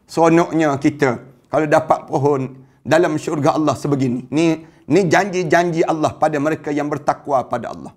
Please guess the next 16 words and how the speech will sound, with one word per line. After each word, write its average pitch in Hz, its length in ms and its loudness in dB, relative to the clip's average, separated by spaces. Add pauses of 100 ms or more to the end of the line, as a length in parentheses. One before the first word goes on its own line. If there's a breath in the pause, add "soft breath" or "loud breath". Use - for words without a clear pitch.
(360)
Rasulullah 226 560 0
sallallahu 202 480 0
alaihi 170 80 -2
wasallam 196 320 -2
bersabda, 190 360 0 (440 soft breath)
"Di 165 160 6
bawah 220 320 4
pohon 226 320 2
itu 277 240 -4 (480 loud breath)
terdapat 190 480 2
hamparan 185 640 -2
daripada 151 400 -4
emas 147 320 -6
pula." 92 320 -18 (800)
Bawah 233 400 4
pohon 269 480 4